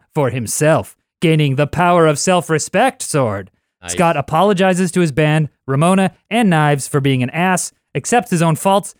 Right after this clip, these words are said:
Speaker 1: and joins forces with Knives to defeat Gideon. With Knives' encouragement, Scott leaves with Ramona to try again.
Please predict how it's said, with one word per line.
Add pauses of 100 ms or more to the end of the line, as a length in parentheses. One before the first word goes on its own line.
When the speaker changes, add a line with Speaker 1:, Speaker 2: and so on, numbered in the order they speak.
(180)
Speaker 1:
and
joins
forces
with
Knives (140)
to
defeat
Gideon. (340)
With
Knives'
encouragement, (140)
Scott
leaves
with
Ramona (200)
to
try
again.